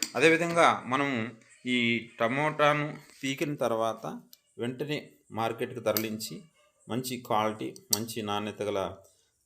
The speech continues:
ఆ, కాయలు మనం మార్కెట్కి తీసుకెళ్తే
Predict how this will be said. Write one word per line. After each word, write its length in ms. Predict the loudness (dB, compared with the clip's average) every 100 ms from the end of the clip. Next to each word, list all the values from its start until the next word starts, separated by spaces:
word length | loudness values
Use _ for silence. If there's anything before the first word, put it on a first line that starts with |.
| -14
ఆ, 180 | -10 -10 -2
కాయలు 580 | 2 4 4 2 0 -8 -10
మనం 220 | -8 -4
మార్కెట్కి 440 | 0 0 -2 -8 -8
తీసుకెళ్తే 800 | -8 -8 -8 -10 -4 -4 -4